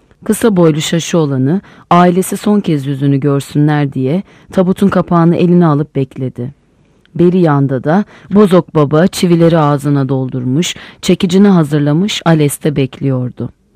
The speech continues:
Bunun üzerine Kapyo, iki kız kardeşi, Gervais, daha başkaları hemen diz çöktüler.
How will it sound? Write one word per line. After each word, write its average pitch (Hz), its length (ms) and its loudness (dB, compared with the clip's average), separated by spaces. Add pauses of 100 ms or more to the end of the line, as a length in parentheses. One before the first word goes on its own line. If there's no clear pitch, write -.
(800)
Bunun 254 280 8
üzerine 156 680 4
Kapyo, 165 480 0
iki 180 200 -2
kız - 240 -8
kardeşi, 139 720 -2
Gervais, 147 720 0
daha 170 240 2
başkaları 135 540 -2
hemen 170 380 6
diz 139 160 -6
çöktüler. - 680 -8